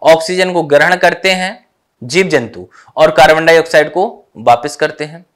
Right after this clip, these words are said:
बाहर निकालते हैं वातावरण में। वहीं पौधे क्या करते हैं? पौधे क्या करते हैं? तो पौधे कार्बन डाइऑक्साइड को ग्रहण करते हैं और रिमूव किसे, छोड़ते किसे, बाहर किसे निकलते हैं? ऑक्सीजन को बाहर निकालते हैं। तो जीव जंतु और पेड़ पौधों में श्वसन की क्रिया होती है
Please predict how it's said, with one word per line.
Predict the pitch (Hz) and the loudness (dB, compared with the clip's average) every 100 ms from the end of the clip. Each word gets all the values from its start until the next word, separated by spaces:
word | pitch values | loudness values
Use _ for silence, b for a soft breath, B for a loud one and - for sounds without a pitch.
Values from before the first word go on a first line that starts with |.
| - | -14
बाहर | 123 123 147 | -4 0 0
निकालते | 151 156 151 160 | 2 0 0 0
हैं | 156 | 0
वातावरण | 147 151 143 143 | 2 0 -2 -2
में। | 151 - B B B | -4 -6 B B B
वहीं | 139 175 190 | 2 2 2
पौधे | 180 170 175 196 | 2 2 2 2
क्या | 202 | 2
करते | 196 196 196 196 | 2 0 0 -2
हैं? | 190 202 _ - | -2 -10 _ 2
पौधे | 143 160 185 | 2 2 0
क्या | 190 | 0
करते | 185 185 190 | 2 0 0
हैं? | 185 190 _ B B - | -4 -6 _ B B -6
तो | |
पौधे | 160 170 180 196 220 B B 165 | 2 4 4 2 -2 B B 4
कार्बन | 160 170 180 | 4 4 4
डाइऑक्साइड | 190 180 156 - 160 170 | 2 2 -2 2 2 2
को | 185 | 0
ग्रहण | 170 151 170 | 0 0 0
करते | 185 180 190 | 0 0 0
हैं | 180 180 - b b - | -2 -4 -12 b b -2
और | 143 | 0
रिमूव | 151 160 196 | 0 0 0
किसे, | 196 185 190 | 0 -2 -2
छोड़ते | 180 - 156 160 190 | -4 -2 -2 0 -4
किसे, | 190 180 185 | -4 -4 -2
बाहर | 156 143 175 | 0 2 2
किसे | 175 180 185 | 0 -6 -6
निकलते | 180 175 175 | 0 -2 0
हैं? | 190 | -8
ऑक्सीजन | 180 185 - 202 190 | -6 -8 -6 -4 -4
को | 180 | -2
बाहर | 139 143 | 0 -2
निकालते | 135 139 131 127 160 | 0 0 0 0 -4
हैं। | 165 214 B B B - | -2 -4 B B B -6
तो | 165 | -6
जीव | 151 190 | -2 -4
जंतु | 185 196 185 214 | 0 -2 -2 2
और | 208 208 | 2 2
पेड़ | 170 165 | -2 0
पौधों | 160 165 196 | 2 2 2
में | 202 | -2
श्वसन | 196 185 180 254 | -2 -6 -2 -4
की | 247 233 | -4 -2
क्रिया | 208 190 170 | -2 2 2
होती | 156 151 175 | 2 -2 -2
है | 127 101 | -2 -4